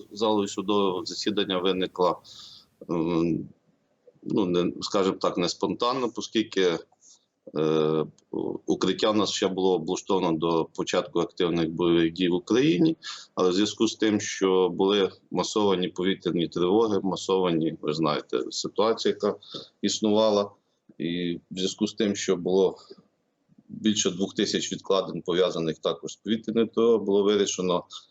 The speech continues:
оскільки там було невелике приміщення, вирішено облаштувати в укритті залу судового засідання.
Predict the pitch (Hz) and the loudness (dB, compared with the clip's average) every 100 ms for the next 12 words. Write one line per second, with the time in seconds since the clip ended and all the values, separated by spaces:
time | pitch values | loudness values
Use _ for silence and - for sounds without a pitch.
0 | _ _ - 101 98 - 92 85 92 92 | _ _ -6 -4 -2 -2 -2 0 0 2
1 | 87 90 92 - 80 107 175 208 - 110 | 2 2 2 -2 -4 0 2 0 0 0
2 | 110 117 113 - 101 95 95 - 92 98 | 2 2 2 0 0 0 -4 0 0 0
3 | 95 87 - 82 85 90 87 - 117 - | 0 -4 -6 -10 -8 -6 -6 0 0 -2
4 | - 90 90 87 82 80 82 78 71 73 | -2 0 0 -2 -2 0 2 2 0 -4
5 | - 58 - - | -4 -6 -6 -8